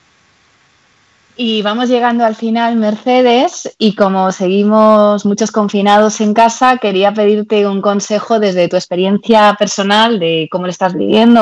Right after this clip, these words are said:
o de tu trayectoria profesional. ¿Qué nos dirías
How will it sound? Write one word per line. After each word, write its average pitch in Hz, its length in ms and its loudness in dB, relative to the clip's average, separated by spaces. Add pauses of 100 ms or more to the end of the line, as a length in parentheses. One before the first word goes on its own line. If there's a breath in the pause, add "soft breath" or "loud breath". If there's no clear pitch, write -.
(100)
o 190 80 2
de 175 180 -8
tu 175 160 -12
trayectoria 175 540 -4
profesional. 208 580 -4 (460 soft breath)
¿Qué 247 140 2
nos 269 200 0
dirías 254 500 -2